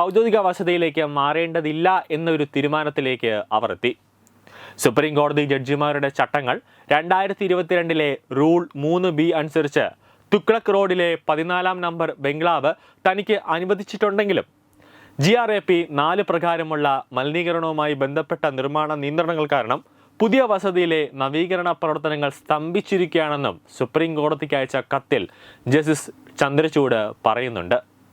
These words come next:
സർക്കാർ വാടകയ്ക്ക് ഒരു താമസ സ്ഥലം അദ്ദേഹത്തിന്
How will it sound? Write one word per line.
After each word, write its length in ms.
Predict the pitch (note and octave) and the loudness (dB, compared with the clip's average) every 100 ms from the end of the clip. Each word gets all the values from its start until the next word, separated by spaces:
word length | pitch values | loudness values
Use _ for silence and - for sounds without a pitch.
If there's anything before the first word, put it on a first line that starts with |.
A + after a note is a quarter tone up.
| - - - - - - | -20 -20 -18 -18 -2 2
സർക്കാർ 400 | A3 A3 C#4+ C4+ | 2 4 2 2
വാടകയ്ക്ക് 500 | A#3 A3+ B3+ A#3+ A#3 G#3+ G3+ | 2 2 2 2 2 2 2
ഒരു 140 | F3+ F#3+ - | 2 2 2
താമസ 340 | F3+ G3 A#3 A#3 | 0 0 -4 -2
സ്ഥലം 260 | A3 F#3 F3 D3+ | 0 0 0 -2
അദ്ദേഹത്തിന് 560 | D#3 F#3 F#3 E3+ F3+ | 0 0 -2 -2 -4